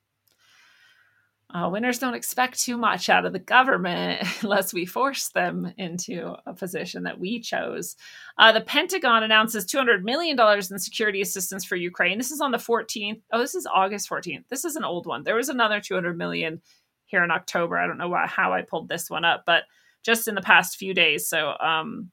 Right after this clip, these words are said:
I would, I would s-, guess October fourteenth, somewhere around there at least. And, and the point being made about it in circles was that it's the lowest amount, I guess, since August fourteenth, <laughs> that this just keeps getting lower and lower, which is good for us.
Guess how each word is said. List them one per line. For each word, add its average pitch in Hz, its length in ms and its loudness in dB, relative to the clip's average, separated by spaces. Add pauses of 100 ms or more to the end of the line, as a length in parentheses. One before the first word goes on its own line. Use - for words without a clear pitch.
I 190 140 8
would, 180 240 0
I 214 100 10
would 180 140 0
s-, - 260 -10 (140)
guess 180 340 4
October 220 480 -2
fourteenth, 220 560 -4 (240)
somewhere 208 460 2
around 175 260 6
there 202 140 2
at 190 80 -2
least. 226 260 -2
And, 196 180 -2 (120)
and 220 120 0
the 208 80 4
point 254 380 -2
being 185 240 -6
made 185 320 -2 (140)
about 180 400 4
it 170 240 2
in 170 340 -6
circles 180 800 -6
was 170 220 -4
that 175 180 4
it's 165 240 -4
the 170 100 -10
lowest 214 520 0
amount, 156 500 -6
I 214 80 4
guess, 220 260 4
since 190 200 -8
August 202 460 4
fourteenth, 180 500 -6 (400)
<laughs> - 400 -14
that 220 160 0
this 220 180 0
just 220 180 -4
keeps - 240 -6
getting 196 260 0
lower 185 300 4
and 180 160 -2
lower, 208 280 6
which 226 240 -4
is 202 160 0
good 269 260 0
for 415 140 -2
us. 196 500 0